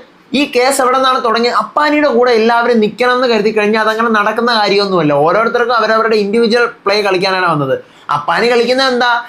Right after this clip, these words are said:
ഇൻഡിവിജ്വൽ പ്ലേ കളിക്കുന്നവരെ അതിന് സമ്മതിക്കത്തുമില്ല, ഗ്രൂപ്പ് പ്ലേ ഉണ്ടായിക്കൊണ്ടിരിക്കുകയാണ്. ഇത് ലാലേട്ടൻ വന്നൊന്ന് പൊളിച്ചു വിട്ടിരുന്നെങ്കിൽ കാണാനെങ്കിലും കൊള്ളാമായിരുന്നു.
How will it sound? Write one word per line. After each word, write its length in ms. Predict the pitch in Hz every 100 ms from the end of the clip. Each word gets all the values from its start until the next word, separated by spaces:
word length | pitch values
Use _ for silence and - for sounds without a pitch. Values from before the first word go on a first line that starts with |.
| -
ഇൻഡിവിജ്വൽ 420 | 170 185 233 233 262
പ്ലേ 200 | 254 254
കളിക്കുന്നവരെ 480 | 247 240 247 254
അതിന് 140 | 254 254
സമ്മതിക്കത്തുമില്ല, 840 | 226 196 226 226 247 277 247 220
ഗ്രൂപ്പ് 340 | 220 196 233 233
പ്ലേ 140 | 269
ഉണ്ടായിക്കൊണ്ടിരിക്കുകയാണ്. 880 | 240 220 226 226 233 196 190 185 190
ഇത് 160 | 247
ലാലേട്ടൻ 500 | 226 196 214 240 254
വന്നൊന്ന് 320 | 240 226 220 190
പൊളിച്ചു 420 | 165 185 214 247
വിട്ടിരുന്നെങ്കിൽ 640 | 196 170 208 202 185 196 - - -
കാണാനെങ്കിലും 720 | 202 220 247 277 254 196 208
കൊള്ളാമായിരുന്നു. 640 | 175 170 156 147 127 123